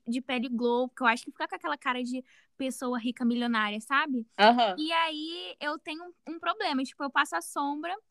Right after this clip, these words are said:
Speaker 1: passo, eu comprei aquele da Bruna Tavares, que é um
Speaker 2: Aham.
Speaker 1: gloss pro, pro olho,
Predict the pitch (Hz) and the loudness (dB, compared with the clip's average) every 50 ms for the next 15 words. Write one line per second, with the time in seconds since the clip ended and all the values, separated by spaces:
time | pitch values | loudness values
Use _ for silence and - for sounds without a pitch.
0 | _ - _ _ - 285 269 269 294 330 - - 359 330 320 311 294 269 - 277 | _ -20 _ _ 2 4 6 6 4 2 -4 -14 -12 -12 -10 -10 -12 -12 -12 -12
1 | 262 285 262 277 269 262 294 269 269 233 262 240 254 262 254 262 254 269 262 262 | -10 -10 -8 -8 -10 -10 -10 -8 -6 -4 -4 -4 -2 -2 -2 -2 -2 -4 -4 0
2 | 277 285 294 285 262 226 220 220 220 220 - - - _ _ _ _ _ _ _ | 2 4 4 4 2 -2 -6 -8 -10 -12 -14 -18 -20 _ _ _ _ _ _ _
3 | _ _ _ - - 208 240 233 208 190 - 226 240 247 240 240 247 - _ - | _ _ _ 0 2 4 4 4 4 2 2 -2 -4 -4 -4 -4 -4 -6 _ -10
4 | 262 247 240 240 220 - 262 262 269 302 302 269 233 214 220 | -8 -6 -6 -8 -8 -8 -8 -8 -6 -4 -4 -4 -4 -6 -8